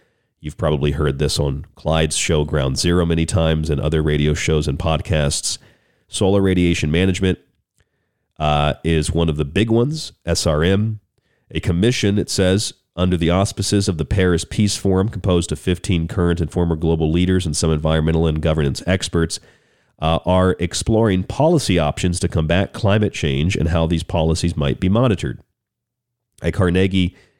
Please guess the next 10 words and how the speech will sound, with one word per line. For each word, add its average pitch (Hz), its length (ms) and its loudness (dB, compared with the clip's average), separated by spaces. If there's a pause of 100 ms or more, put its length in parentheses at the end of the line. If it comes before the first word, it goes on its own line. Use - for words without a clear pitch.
Council 120 400 0
initiative 95 480 0
of 80 120 -2
how 87 220 2
the 82 120 0
United 82 340 0
Nations 82 420 0
might 80 280 0
govern 80 320 0
geoengineering, 80 800 0